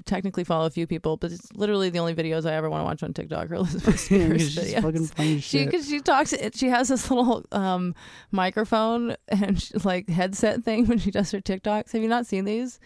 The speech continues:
Speaker 2: I've seen them when she's posted them to her Instagram.
Speaker 1: Oh, maybe, yeah, she does post them on Instagram sometimes, so that's good.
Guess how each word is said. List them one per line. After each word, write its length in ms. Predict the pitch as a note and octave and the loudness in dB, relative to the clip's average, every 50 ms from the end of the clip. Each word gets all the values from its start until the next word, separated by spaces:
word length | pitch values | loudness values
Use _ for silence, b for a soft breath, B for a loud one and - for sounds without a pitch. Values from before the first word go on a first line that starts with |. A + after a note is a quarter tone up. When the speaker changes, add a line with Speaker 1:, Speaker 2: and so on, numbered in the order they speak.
| B B B | B B B
Speaker 2:
I've 220 | - C3+ D3 C#3+ | 2 4 4 2
seen 160 | - - F3+ | 2 0 2
them 140 | F3+ F#3 F3+ | 4 4 4
when 100 | E3 D3+ | 4 4
she's 220 | C3+ - - A#2+ - | 2 0 -2 -4 -2
posted 300 | - A2+ A2+ - A#2+ A#2 | 0 0 0 2 0 0
them 120 | A#2 A2 | 0 0
to 80 | - G2+ | 0 0
her 60 | A2 | 0
Instagram. 560 | A2+ C3 E3 - - G3 F#3 F#3 F#3 F#3 F#3 | 0 0 -2 -2 0 0 2 2 2 2 0
Speaker 1:
Oh, 40 | F3+ | 0
maybe, 260 | F3+ E3+ E3+ E3 D#3+ | 0 -2 -2 -2 -4
yeah, 180 | D#3 D3+ D3+ E3 | -4 -4 -4 -4
she 140 | D#3 G#3 | -4 -6
does 160 | F#3+ E3+ D#3+ - | -4 -6 -6 -6
post 180 | - D3+ C#3 | -6 -8 -6
them 80 | C#3+ - | -6 -6
on 60 | E3 | -6
Instagram 260 | D#3+ - - - - - | -8 -8 -10 -12 -12 -12
sometimes, 300 | D#3+ - - - - F3+ | -14 -14 -14 -14 -14 -12
so 60 | F3 - - | -12 -12 -12
that's 160 | - - - | -12 -14 -14
good. 260 | - - A3 A3 G#3 | -16 -16 -16 -16 -18